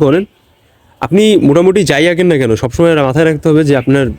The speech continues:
বেটার স্পেসটা আসলে ড্রয়িংয়ের কোন কোন জায়গা থেকে আসতেছে। সবার আগে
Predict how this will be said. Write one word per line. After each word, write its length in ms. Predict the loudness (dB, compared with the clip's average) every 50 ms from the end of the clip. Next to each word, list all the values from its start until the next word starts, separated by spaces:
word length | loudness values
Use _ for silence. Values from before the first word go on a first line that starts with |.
| -4 -4
বেটার 220 | -2 0 0 -2 -2 -2
স্পেসটা 360 | -2 -2 -2 -2 -2 -4 -4 -4
আসলে 200 | 0 0 0 0 0 0
ড্রয়িংয়ের 300 | 0 0 2 0 0 0 0
কোন 100 | -2 0 2
কোন 80 | 0 2 2
জায়গা 180 | 0 0 -2 -2 -2
থেকে 120 | -2 -2 -2 -2
আসতেছে। 320 | -4 -8 -8 -4 -4 -4 -4 -4 -10 -12 -12 -10 -10 -8 -8 -8 -6 -4
সবার 200 | -2 -2 0 0 0
আগে 100 | 0